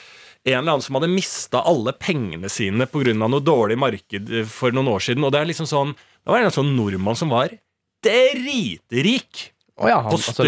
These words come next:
Speaker 2: legenden. Han har, nei, han, eh, ja, ja, han er, eh, ja, ja.
Speaker 1: Ja,
Speaker 2: Jeg
Speaker 1: så
Speaker 2: husker ikke hva han heter.
Speaker 1: Nei, på strøm så tenker jeg,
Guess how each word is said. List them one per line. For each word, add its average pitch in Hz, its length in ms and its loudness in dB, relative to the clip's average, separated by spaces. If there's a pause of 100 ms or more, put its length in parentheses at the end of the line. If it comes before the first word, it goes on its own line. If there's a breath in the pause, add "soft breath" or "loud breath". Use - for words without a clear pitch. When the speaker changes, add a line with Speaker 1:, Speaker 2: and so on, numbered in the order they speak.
Speaker 2:
legenden. 131 480 0 (200)
Han 123 120 0
har, 113 320 0
nei, 120 160 -2
han, 107 240 -2
eh, 104 480 0 (920 soft breath)
ja, 247 140 2
ja, 165 120 2
han 151 220 -2
er, 127 140 2
eh, 113 800 4
ja, 175 140 2
ja. 175 140 -2 (180)
Speaker 1:
Ja, 202 160 4
Speaker 2:
Jeg - 0 -
Speaker 1:
så 151 80 4
Speaker 2:
husker 156 160 0
ikke 151 80 0
hva 139 60 4
han 123 100 0
heter. 131 80 -4
Speaker 1:
Nei, 196 180 2
på 196 160 -6
strøm 156 560 0
så 202 140 -10
tenker 170 240 0
jeg, - 100 0